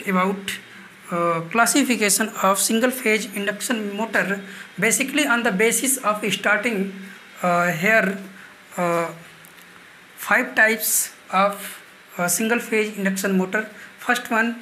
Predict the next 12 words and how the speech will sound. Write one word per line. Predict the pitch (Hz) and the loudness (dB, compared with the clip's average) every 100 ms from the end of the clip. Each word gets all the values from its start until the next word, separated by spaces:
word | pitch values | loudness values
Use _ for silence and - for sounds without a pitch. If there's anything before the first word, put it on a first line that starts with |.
| - - - | -16 -12 -4
split | 190 - 269 269 | -2 2 0 0
phase | - 247 247 240 | 0 2 2 0
induction | 226 220 - 233 226 | -4 -4 -2 -2 0
motor. | 226 240 - - - - - | -2 -6 -10 -16 -20 -6 0
Uh, | 190 | 2
second | 220 220 240 220 | 2 0 0 0
one, | 214 226 - - - - | 0 -2 -10 -18 -4 0
capacitor | 196 208 196 190 196 190 | 2 2 0 0 0 -2
start | - 202 233 - - | -2 -2 -2 -6 -12
induction | 214 196 - 214 208 | -10 -6 -4 -4 -4
motor, | 196 220 233 - - - | -4 -6 -10 -16 -12 -2
and | 190 | 0